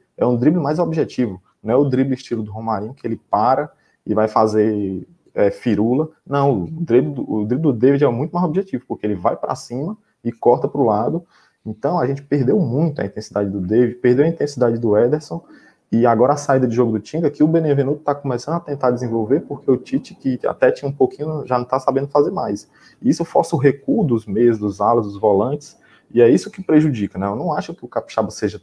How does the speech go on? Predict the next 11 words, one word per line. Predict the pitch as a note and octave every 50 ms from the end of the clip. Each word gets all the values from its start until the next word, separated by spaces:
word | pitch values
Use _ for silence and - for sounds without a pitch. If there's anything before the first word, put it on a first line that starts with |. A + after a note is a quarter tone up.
| _ _
tão | - A2 C3+ E3
limitado | E3+ D#3+ D3 C#3+ C#3+ C3 A#2+ A2
assim, | A2 A2 - - G2+ A#2+ D#3+ F3 -
como | - - G#2 G#2 G#2
o | G2
Mourão | G2 G2 G2+ G2 F#2+ F#2+
falou, | - - G2+ F#2 F#2 F#2 G2 - _ _ - - - - - - _ _ _ _
mas | G#2 G#2+ G#2 G#2+ A#2+ C3 C#3+ - - -
eu | - C3+ A2
acho | G#2+ B2 - -
que, | C#3 - - E3 F3 F3+ E3+ C#3+ B2 -